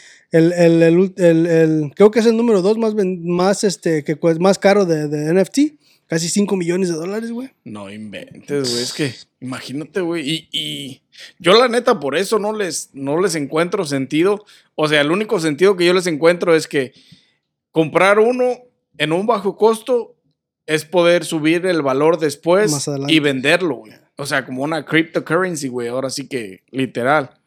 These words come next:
Speaker 2: Pero de ahí en más no tiene ningún uso, este, para mí, güey.
Speaker 1: No, no tiene. No, es que está cabrón, güey. Es que sí, la verdad, no.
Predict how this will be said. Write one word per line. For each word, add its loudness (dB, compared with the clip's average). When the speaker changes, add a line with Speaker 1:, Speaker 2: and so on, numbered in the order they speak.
Speaker 2:
Pero -2
de -10
ahí 0
en 0
más 2
no -6
tiene -6
ningún -4
uso, -4
este, -10
para -12
mí, -8
güey. -14
Speaker 1:
No, -18
no -16
tiene. -20
No, -4
es -12
que -20
está -10
cabrón, -10
güey. -2
Es -2
que -6
sí, 2
la 8
verdad, 2
no. -4